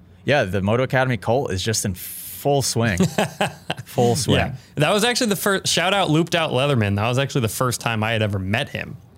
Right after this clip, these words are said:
Speaker 2: because he won.
Speaker 1: Oh, really?
Speaker 2: Yeah, he won the scenario to Dallas last year,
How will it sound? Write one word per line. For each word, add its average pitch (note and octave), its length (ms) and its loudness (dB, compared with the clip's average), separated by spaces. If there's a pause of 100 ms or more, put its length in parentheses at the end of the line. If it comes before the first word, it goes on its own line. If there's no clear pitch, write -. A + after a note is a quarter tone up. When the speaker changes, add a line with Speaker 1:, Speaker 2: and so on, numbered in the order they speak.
(240)
Speaker 2:
because G#2+ 260 0
he D3+ 320 0
won. A#2+ 600 2
Speaker 1:
Oh, G#3 140 4
really? C3 280 0
Speaker 2:
Yeah, C3 100 2
he A#2 200 2
won C3+ 500 2
the G#2+ 260 2
scenario A2+ 600 0
to G2 120 -2
Dallas G#2+ 440 -2
last B2+ 320 -2
year, F2+ 240 -6